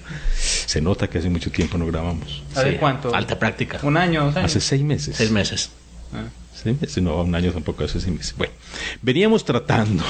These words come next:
Speaker 1: <laughs> A ver, vamos a hacer un recuento para los que llegaron tarde, como decía en El Fantasma. Para los que llegaron tarde, veníamos haciendo un recuento de los programas. Nosotros hemos grabado hasta el programa número cincuenta y algo.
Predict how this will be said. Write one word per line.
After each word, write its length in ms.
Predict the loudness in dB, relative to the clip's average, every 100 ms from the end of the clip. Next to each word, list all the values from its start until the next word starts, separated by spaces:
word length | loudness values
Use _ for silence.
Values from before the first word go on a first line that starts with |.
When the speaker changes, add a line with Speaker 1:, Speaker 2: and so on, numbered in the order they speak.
| -6 -14 -10 -8
Speaker 1:
<laughs> 500 | -6 -8 -6 -6 -4
A 100 | 2 2
ver, 200 | 2 0
vamos 280 | 4 4 4
a 60 |
hacer 180 | 4 4
un 100 | 6
recuento 480 | 2 4 2 2 0
para 160 | 2
los 180 | 2 0
que 140 | 0 2
llegaron 380 | 4 4 2
tarde, 340 | 2 2 2 0
como 220 | 2 2
decía 320 | 2 2 2
en 100 | 4
El 140 | 2 0
Fantasma. 640 | 0 -2 0 0 -2 -6 -10 -16 -4
Para 80 | -2
los 100 | 0
que 80 | 2
llegaron 340 | 2 4 4
tarde, 380 | 2 0 0 -2
veníamos 360 | 0 2 4 4
haciendo 240 | 4 2
un 100 | 2
recuento 480 | 0 2 0 2 2
de 40 |
los 160 | 2 -2
programas. 600 | -2 2 4 4 2 -2 -14 -2
Nosotros 400 | 2 2 4 4
hemos 160 | 4
grabado 260 | 2 2 2
hasta 180 | 2 0
el 60 |
programa 380 | 0 0 2 4
número 260 | 4 4 2
cincuenta 500 | 0 0 -2 2 2
y 80 | 2
algo. 340 | 0 0 -2